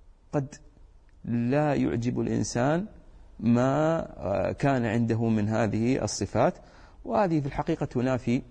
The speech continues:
صفة القناعة التي ينبغي على الإنسان أن يقنع بها. وللأسف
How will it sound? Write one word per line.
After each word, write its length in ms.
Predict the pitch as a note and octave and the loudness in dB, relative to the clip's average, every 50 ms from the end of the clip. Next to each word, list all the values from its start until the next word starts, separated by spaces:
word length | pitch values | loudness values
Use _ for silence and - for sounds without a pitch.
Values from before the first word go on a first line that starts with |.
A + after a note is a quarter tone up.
| - - - - - - | -18 -20 -20 -20 -20 -14
صفة 360 | - - - C3+ - - B2 A#2 - - - - - - - A2 | -8 -4 -4 -2 -2 -2 -2 -4 -4 -8 -18 -18 -20 -8 -4 -4
القناعة 560 | G2+ - - F#2+ F#2+ G2 G2+ F#2+ D#2+ C2 - - - - - - - - - - | -4 -2 -2 -2 0 2 2 0 0 -4 -10 -14 -16 -20 -20 -20 -20 -10 -4 -2
التي 320 | A2 G#2+ G2 - A2+ G#2 | 0 0 0 0 2 2
ينبغي 400 | G#2+ B2+ C#3 A#2+ G#2+ G2+ G#2+ G#2 | 2 2 2 2 0 0 0 0
على 180 | F#2 G2 G2+ F#2+ | 0 2 2 0
الإنسان 500 | F#2+ F#2 F2+ F2+ - - A2 B2+ D3+ E3 - - - - - - - | 0 0 -2 -2 -2 0 0 0 0 -2 -4 -8 -18 -20 -10 -4 -2
أن 100 | G#2+ G#2 | 0 2
يقنع 360 | G#2 B2 B2 - A2 G2+ E2+ | 2 0 0 0 0 0 0
بها. 240 | E2+ F2+ G2 G2+ G2 | 0 0 0 0 2
وللأسف 800 | G#2 B2+ D#3+ F#3 F#3+ E3 - - C3+ - - F#2 F#2 - - | 4 4 6 6 4 2 0 -2 -4 -2 -2 -2 -2 -4 -8